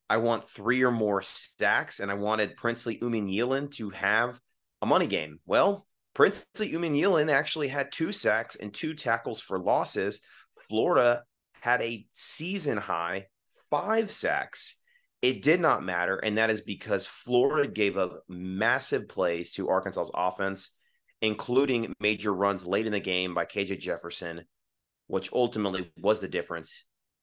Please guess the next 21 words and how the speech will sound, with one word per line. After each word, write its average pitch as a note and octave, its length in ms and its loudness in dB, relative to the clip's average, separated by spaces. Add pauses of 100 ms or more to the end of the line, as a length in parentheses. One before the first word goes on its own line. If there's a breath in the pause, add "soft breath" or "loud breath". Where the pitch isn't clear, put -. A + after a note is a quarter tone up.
(200)
against G2+ 320 -2
this F#2 140 -8
defense, E2+ 400 -12
giving E2+ 260 -6
up - 100 -10
over F2+ 160 -8
four F2+ 220 -6
hundred E2+ 420 -8
and F2+ 200 -10
eighty D#2+ 400 -14 (260)
yards. E2+ 680 -2 (600 soft breath)
The A#2 80 2
game B2 400 4
started A#2 600 6
in G#2+ 240 -2
a G2+ 100 -4
really A2 300 2
bad F2+ 300 2
fashion. F2+ 520 0
Of G2+ 140 -2
course, G#2 460 2